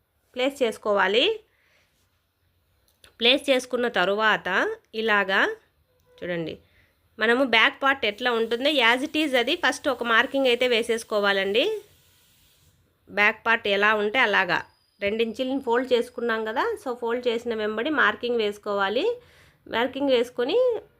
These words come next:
ఆ ఫ్రంట్లో నెక్ వచ్చేసి మనం పైకి పెట్టుకుంటాం కదండి. ఫ్రంట్ ఇది బ్యాక్ నెక్ డీప్ ఎక్కువ ఉంటుంది కాబట్టి ఒక మూడు ఇంచులు అలాగా తగ్గించేసుకొని పైకి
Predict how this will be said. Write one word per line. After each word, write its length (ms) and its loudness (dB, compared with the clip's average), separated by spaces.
ఆ 40 -2
ఫ్రంట్లో 400 0
నెక్ 280 -2
వచ్చేసి 360 -4
మనం 180 0
పైకి 280 -2
పెట్టుకుంటాం 540 -2
కదండి. 340 0
ఫ్రంట్ 240 -2
ఇది 100 -2
బ్యాక్ 300 2
నెక్ 160 -6
డీప్ 240 -4
ఎక్కువ 240 -4
ఉంటుంది 300 -2
కాబట్టి 380 -2
ఒక 80 -2
మూడు 220 2
ఇంచులు 320 0
అలాగా 260 2
తగ్గించేసుకొని 760 -6
పైకి 260 -2